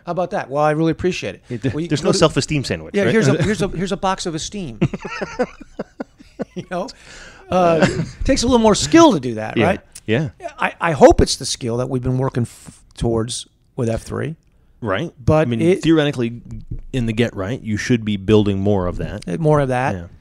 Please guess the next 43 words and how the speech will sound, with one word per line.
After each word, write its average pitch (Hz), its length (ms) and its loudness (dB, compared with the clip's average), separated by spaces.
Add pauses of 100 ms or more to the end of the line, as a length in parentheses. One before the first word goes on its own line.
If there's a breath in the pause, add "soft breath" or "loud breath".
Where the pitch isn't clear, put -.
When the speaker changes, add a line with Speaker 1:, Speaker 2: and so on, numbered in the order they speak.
(200 soft breath)
Speaker 1:
And 147 300 -2
you 165 140 0
should 208 280 -2
be 175 140 -2
the 151 140 -4
disruptive 151 580 -6
force, - 480 -10
the 123 140 -12
disruptor, 117 680 -8 (160)
Speaker 2:
Mm-hmm. 104 120 -8
Speaker 1:
right, 113 200 -6 (140)
who 117 140 -6
is 107 100 -8
a 110 60 -8
disturbance 123 520 -6
to 123 160 -12
the 135 200 -10 (180)
status 117 480 -4
quo. 107 360 -8 (340 loud breath)
Hopefully, 123 540 -8
Speaker 2:
I've 98 120 -8
heard 117 160 -2
that - 160 -14
somewhere. - 120 -16
Speaker 1:
guys 135 300 -2
listening 139 300 -4
to 131 40 -6
this 131 120 -10
are 127 40 -10
realizing 123 420 -6
Speaker 2:
Yeah. 117 60 -8
Speaker 1:
how 123 100 -4
it 123 40 2
all 113 180 -2
k-, - 120 -16 (140)
kinda 120 240 -8
hopefully 135 420 -4
integrates. 120 400 -4
I 117 60 -6
hope 143 180 0
it - 80 -8
does. 104 300 -8 (100)
Speaker 2:
Yeah. 117 160 -2